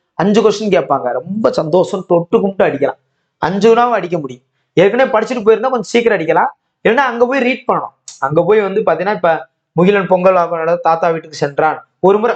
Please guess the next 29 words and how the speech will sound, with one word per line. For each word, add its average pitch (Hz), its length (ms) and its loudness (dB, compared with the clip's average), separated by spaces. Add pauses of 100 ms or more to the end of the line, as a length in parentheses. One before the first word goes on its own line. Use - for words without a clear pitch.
ஃபாஸ்டா 240 400 0
ரீட் 208 160 -2
பண்ணிடுவோம். 175 420 0
ஆல்ரெடி 214 300 -2
படிச்சுட்டு 220 300 -2
போனா 240 180 0
ஓகே, 190 280 2 (200)
இந்த 160 120 -2
கொஸ்டின் 160 280 -2
என்னன்னு 190 200 -2 (440)
தெரிஞ்சுக்கிருவோம், 165 600 -2
அவ்வளவுதான். 120 380 0 (420)
But 175 160 0
என்னதான் 247 240 0
நம்ம 220 180 0
அங்க 175 200 0
படிச்சுட்டு 190 420 -2
போனாலும் 151 360 2 (100)
அங்கன 233 300 0
போய் 247 160 -2
ஸ்பாட்ல 196 380 0
கொஞ்சம் 156 220 -4
படிச்சுக்கணும். 131 440 -6 (300)
ஏன்னா 202 100 2 (120)
கதையில 208 300 0
கொஞ்சம் 160 280 -2
ட்விஸ்ட் - 220 -16
பண்ணி 208 160 2
விட்டுருவாங்க. 135 400 -2